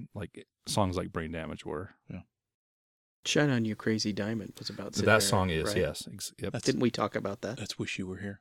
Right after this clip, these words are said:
Speaker 1: No,
Speaker 2: I
Speaker 1: no, sh-, no, you're right. Shine On You Crazy Diamond is
Speaker 3: Yeah,
Speaker 1: written.
Speaker 3: I'm
Speaker 1: It
Speaker 3: pretty
Speaker 1: is
Speaker 3: sure
Speaker 1: aba-, it is about
Speaker 3: he was the
Speaker 1: Syd
Speaker 3: Crazy
Speaker 1: Barrett.
Speaker 3: Diamond.
Speaker 2: No,
Speaker 1: Yep.
Speaker 2: I'm saying that's on Wish You Were Here, not this album.
Speaker 3: Well, right,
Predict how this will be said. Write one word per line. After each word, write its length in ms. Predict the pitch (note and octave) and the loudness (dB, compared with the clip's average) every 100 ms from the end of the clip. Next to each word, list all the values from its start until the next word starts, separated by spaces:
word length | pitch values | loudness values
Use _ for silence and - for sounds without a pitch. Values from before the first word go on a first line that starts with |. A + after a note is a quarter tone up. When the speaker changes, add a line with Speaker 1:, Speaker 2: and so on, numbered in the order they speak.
| - | 2
Speaker 1:
No, 140 | D3+ F#3+ | 6 6
Speaker 2:
I 20 | |
Speaker 1:
no, 260 | D#3+ D3+ D3 | 6 4 2
sh-, 120 | - | 0
no, 120 | - C#3+ | 4 6
you're 160 | D#3 | 6
right. 160 | F#3+ - - | 2 -2 -4
Shine 240 | - A2+ A#2+ | 4 6 6
On 120 | A#2 | 6
You 100 | A#2+ | 4
Crazy 220 | - A2+ | 2 2
Diamond 320 | G#2+ G#2+ G#2 | 4 4 4
is 140 | G#2 A2+ | 4 6
Speaker 3:
Yeah, 80 | |
Speaker 1:
written. 240 | G#2+ G#2+ G2 | 6 6 6
Speaker 3:
I'm 60 | |
Speaker 1:
It 60 | G#2+ | 6
Speaker 3:
pretty 80 | A2+ | 8
Speaker 1:
is 100 | A#2+ | 8
Speaker 3:
sure 120 | G#2+ | 8
Speaker 1:
aba-, 100 | A2 - | 4 4
it 120 | A2+ A2 | 8 8
is 120 | G2+ | 8
about 200 | F2 - | 6 8
Speaker 3:
he 60 | - | 8
was 160 | C#3 | 6
the 80 | - | 4
Speaker 1:
Syd 80 | F2 | 4
Speaker 3:
Crazy 280 | A#2 A2 G#2 | 4 4 0
Speaker 1:
Barrett. 40 | |
Speaker 3:
Diamond. 300 | G2 G2+ G2 - | -4 -6 -6 0
Speaker 2:
No, 60 | A#2 | 2
Speaker 1:
Yep. 80 | |
Speaker 2:
I'm 120 | G#2+ G#2 | 2 0
saying 220 | B2 A2 | 0 0
that's 180 | G2+ - | -2 -2
on 160 | G2+ | -4
Wish 160 | G2 - | -4 -6
You 80 | G2+ | -6
Were 80 | |
Here, 180 | F2+ G2 - - | -6 -8 -12 -12
not 160 | A2+ | -12
this 300 | - A2+ - - - | -12 -12 -12 -14 -18
album. 240 | A2 A#2 A#2+ _ _ _ _ _ _ | -16 -16 -20 _ _ _ _ _ _
Speaker 3:
Well, 220 | G3+ C#3+ - | 6 6 6
right, 260 | D#3 G#2 | 4 4